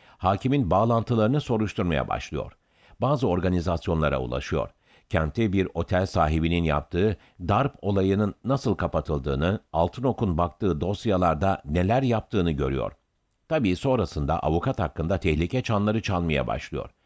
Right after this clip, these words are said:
Önce avukat Kazan'ın telefonu ele geçirilmeye çalışılıyor. Çünkü hakimin yaptıklarına ilişkin yazışmaları var.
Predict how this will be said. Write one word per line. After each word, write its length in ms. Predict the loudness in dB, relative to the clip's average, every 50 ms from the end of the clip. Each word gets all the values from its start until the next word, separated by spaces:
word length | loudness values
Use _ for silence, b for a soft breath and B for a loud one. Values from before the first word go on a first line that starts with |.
| b b b b b b b -2
Önce 300 | 0 0 2 0 0 0
avukat 440 | 2 2 0 0 0 -2 -4 -2
Kazan'ın 440 | -2 -4 -2 0 0 0 2 0 0
telefonu 460 | 0 0 0 -2 0 0 -2 -2 -2
ele 240 | -2 -2 -2 0 0
geçirilmeye 600 | 0 -2 -2 -2 -2 -2 0 0 0 0 -2 -2
çalışılıyor. 540 | -4 -6 -8 -8 -8 -8 -6 -6 -6 -6 -8 _ b b b b b b b
Çünkü 300 | -2 -2 -2 0 -2 -2
hakimin 460 | 2 2 2 2 0 0 0 2 4
yaptıklarına 560 | 4 2 2 -2 -8 -4 -2 0 0 0 0
ilişkin 420 | -2 0 -2 -2 -2 0 0 2
yazışmaları 680 | 2 2 2 0 -2 -4 -2 -2 0 0 0 0 0 -2
var. 180 | -4 -6 -8